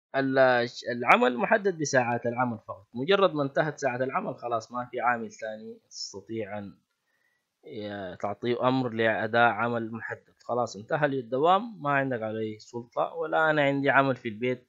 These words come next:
بعمله لصالح الشركة أو خارج المنزل أو أي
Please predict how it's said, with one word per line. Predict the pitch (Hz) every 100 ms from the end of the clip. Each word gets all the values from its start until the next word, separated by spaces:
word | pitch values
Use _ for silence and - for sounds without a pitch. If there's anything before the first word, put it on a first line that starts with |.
| -
بعمله | 120 120 120 117
لصالح | 107 110 113 101
الشركة | - - 110 113 - 123 - -
أو | 117 107
خارج | 113 110 104 98 _ _ _ _ _ _
المنزل | 110 110 147 160 165 -
أو | 147 -
أي | 151 160 147 139